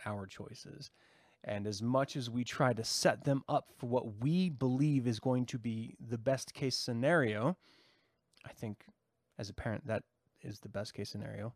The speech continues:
Um, you will inevitably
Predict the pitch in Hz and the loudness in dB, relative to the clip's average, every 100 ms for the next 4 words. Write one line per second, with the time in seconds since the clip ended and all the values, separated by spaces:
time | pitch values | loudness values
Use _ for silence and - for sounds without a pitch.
0 | _ _ _ _ _ - 104 98 95 107 | _ _ _ _ _ -8 -4 -4 -6 -10
1 | _ _ _ _ _ _ _ _ _ _ | _ _ _ _ _ _ _ _ _ _
2 | _ _ _ _ _ _ _ _ - 123 | _ _ _ _ _ _ _ _ -12 -4
3 | 127 139 147 160 160 165 165 160 151 113 | 4 8 8 6 2 6 6 10 8 8
4 | 101 101 143 | 2 -2 -4